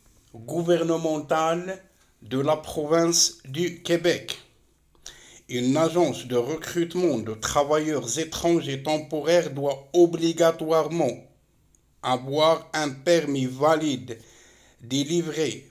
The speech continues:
par la Commission du norme et de santé et sécurité au travail pour exercer ses activités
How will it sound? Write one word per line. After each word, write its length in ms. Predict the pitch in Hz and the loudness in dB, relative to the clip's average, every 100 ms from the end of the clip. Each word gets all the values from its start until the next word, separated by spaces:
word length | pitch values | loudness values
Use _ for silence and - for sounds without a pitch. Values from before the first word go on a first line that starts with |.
| _ | _
par 200 | 127 120 | -4 -2
la 140 | 135 135 | -2 -4
Commission 840 | - 165 170 165 - 165 127 107 - _ _ _ - _ _ _ - _ - _ _ _ _ _ _ | 0 2 4 2 0 0 -2 -4 -16 _ _ _ -20 _ _ _ -20 _ -20 _ _ _ _ _ _
du 240 | 110 120 139 | -10 -2 0
norme 480 | 147 147 165 190 170 - _ _ _ _ _ - - _ _ _ _ | 2 2 0 -4 -12 -20 _ _ _ _ _ -20 -20 _ _ _ _
et 120 | 143 | -4
de 340 | 131 147 123 - - _ _ _ | -2 -2 -2 -4 -18 _ _ _
santé 840 | - - 170 170 165 170 170 170 - | -6 -2 4 4 4 0 0 -2 -8
et 100 | 147 | -6
sécurité 920 | - 170 170 160 147 156 139 170 165 170 | -2 -2 -2 -8 -8 -8 0 2 2 -2
au 120 | 151 | -6
travail 640 | - - 147 147 170 170 | -4 -2 0 2 0 0
pour 280 | - 151 - - | -2 -4 -4 -4
exercer 840 | 190 160 147 160 156 - 175 170 | -2 -2 0 2 2 2 4 2
ses 300 | - 151 135 | 2 -4 -2
activités 800 | 156 - - 151 156 143 165 165 | -4 -4 -8 -8 -10 -6 -4 -2